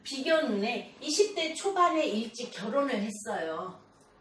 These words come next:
그래서 이십 대 초반에 일찍 결혼하고,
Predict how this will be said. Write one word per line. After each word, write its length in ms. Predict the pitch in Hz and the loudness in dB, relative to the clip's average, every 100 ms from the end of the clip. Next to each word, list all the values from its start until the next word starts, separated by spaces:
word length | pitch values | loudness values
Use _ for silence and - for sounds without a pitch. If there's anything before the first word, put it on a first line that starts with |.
| _ - _ - - - - - - _ _ _ - | _ -20 _ -20 -20 -20 -20 -20 -20 _ _ _ -14
그래서 500 | 220 190 180 247 262 - - | -8 -6 -6 -8 -8 -10 -16
이십 260 | 240 240 - | -8 -8 -6
대 140 | 294 | -8
초반에 440 | - 349 302 294 262 | -6 0 2 2 0
일찍 400 | 240 247 254 - | 0 -2 -4 -4
결혼하고, 760 | 214 214 220 208 185 208 208 | -2 0 2 0 -2 -2 -4